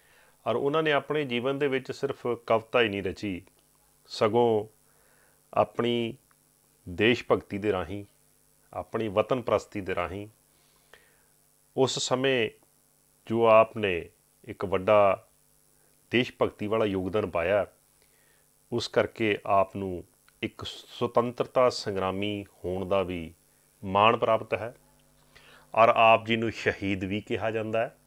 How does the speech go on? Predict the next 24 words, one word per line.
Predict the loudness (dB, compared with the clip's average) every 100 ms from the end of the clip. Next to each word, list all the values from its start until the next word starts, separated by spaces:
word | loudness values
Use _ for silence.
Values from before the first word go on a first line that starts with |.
| _ _ _ _ _ _ _ _ 0
ਔਰ | 4 6 4 2 0 _ _ _ _ _ -8
ਉਹਨਾਂ | -4 -2
ਦੇ | -2
ਨਾਂ | -2 -2 -2
'ਤੇ | -4 -4 -4 -6 _ _ _ _ _ _ _
ਗਲੋਟੀਆਂ, | -6 -2 0 -2 -4 -2 0 -2 -6 _ _ _ _ -14
ਜੋ | -8 -6
ਕਿ | -6
ਪਿੰਡ | -4 -4 -4
ਹੈ | -4 -4 -4 -6
ਜ਼ਿਲ੍ਹਾ | -6 -2 -2
ਸਿਆਲਕੋਟ | -2 -2 -4 -4 -6 -6
ਦਾ, | -2 -2 -2 _ _ _ _ _ _ _ _ _ _ _ _ _
ਔਰ | 4 6 6 4 2 0 -4
ਉਹਨਾਂ | -4 -4
ਦੀਆਂ | -4 -2 -2 -4 -10 _ _
ਯਾਦਗਾਰਾਂ | -2 6 6 6 2 2 2
ਵੀ | -2
ਬਣੀਆਂ | -4 -4 -6
ਹੋਈਆਂ | -6 -6 -4
ਨੇ | -2 -4 -6 _ -6
ਬਤੌਰ | -4 6 6 8 2
ਸੁਤੰਤਰਤਾ | -4 -4 -4 -2 -4 -4 2 2
ਸੰਗਰਾਮੀ। | 2 -4 -4 0 0 -2